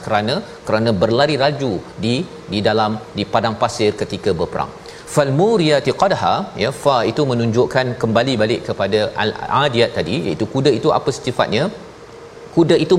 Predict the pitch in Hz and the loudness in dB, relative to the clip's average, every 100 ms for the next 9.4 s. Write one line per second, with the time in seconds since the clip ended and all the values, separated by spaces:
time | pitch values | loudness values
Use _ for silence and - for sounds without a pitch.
0 | 143 131 143 151 - 185 - 165 127 - | 2 2 0 0 0 -2 0 -2 -2 -2
1 | - 156 - 90 - - - - 87 123 | -2 -2 0 -2 -2 -10 -18 -8 0 0
2 | - 120 - 139 147 143 - 123 - 165 | 0 -2 -2 -2 0 -2 0 -2 -2 -2
3 | 170 185 180 - - - 117 117 117 110 | 0 -2 -6 -12 -4 0 2 2 2 4
4 | 113 135 113 107 101 98 151 - - 98 | 2 2 0 0 0 0 -2 -4 -4 0
5 | 101 110 95 104 - 123 98 85 151 156 | 0 0 -2 -4 -2 0 2 2 0 2
6 | 110 107 107 95 107 110 98 101 95 - | 0 2 2 4 4 4 4 2 2 2
7 | 165 165 170 113 113 131 208 - - 92 | 0 2 2 2 0 0 -4 -10 -12 -2
8 | 110 117 113 107 95 127 - 214 233 240 | 0 2 0 0 0 0 0 0 0 -2
9 | - - - | -4 -4 -4